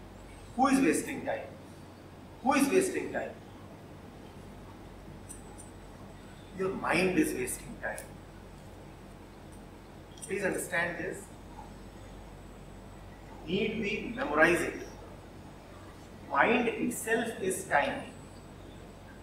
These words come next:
Till the time the activity of mind is there, the procession of time will be there. There is one time which is chronological time, जो घड़ी दिखाती है,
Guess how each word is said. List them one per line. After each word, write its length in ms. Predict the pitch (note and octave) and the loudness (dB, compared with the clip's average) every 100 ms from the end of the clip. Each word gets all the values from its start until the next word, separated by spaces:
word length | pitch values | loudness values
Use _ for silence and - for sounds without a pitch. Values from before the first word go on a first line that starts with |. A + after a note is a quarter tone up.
| - - - - - - B4 | -14 -16 -14 -14 -12 -10 8
Till 180 | - - | 12 12
the 200 | - - | 12 12
time 400 | A#3+ A#3+ - G#3+ | 12 12 12 12
the 100 | E3 | 10
activity 540 | - - G#3+ A#3 C4+ B3+ | 8 4 0 2 6 8
of 140 | - - | 10 10
mind 280 | D#3 F3+ A3 - | 10 10 10 12
is 120 | - - - | 12 12 12
there, 240 | - C5 B4+ B4+ - - - - - - - - - - - - - - - - | 12 12 12 6 -6 -14 -16 -16 -14 -14 -14 -14 -14 -14 -14 -14 -14 -14 -14 2
the 80 | F#3 F#3+ | 6 6
procession 540 | F3+ - A3 - B3+ B3+ | 8 6 8 8 8 8
of 180 | A3 - - | 6 4 10
time 340 | F3 F3+ G#3 - | 12 12 8 4
will 120 | F3+ | 2
be 100 | D#3 | 2
there. 300 | C3+ B2 G#2 - | 2 0 0 0
There 120 | E3 | 6
is 160 | G#3+ - | 6 10
one 180 | F#3 A3+ | 10 12
time 240 | A3+ G#3+ A3 | 10 8 6
which 100 | - | 0
is 120 | A3+ | -4
chronological 600 | - D#3 D#3 D#3 D#3+ D3+ C3+ | 4 8 10 8 4 4 4
time, 160 | A2+ - - - - | 2 -4 -10 -10 -2
जो 80 | G#3 | 0
घड़ी 260 | - F#3 | 4 8
दिखाती 400 | E3+ - - B2 | 8 6 0 -4
है, 100 | A2+ | -10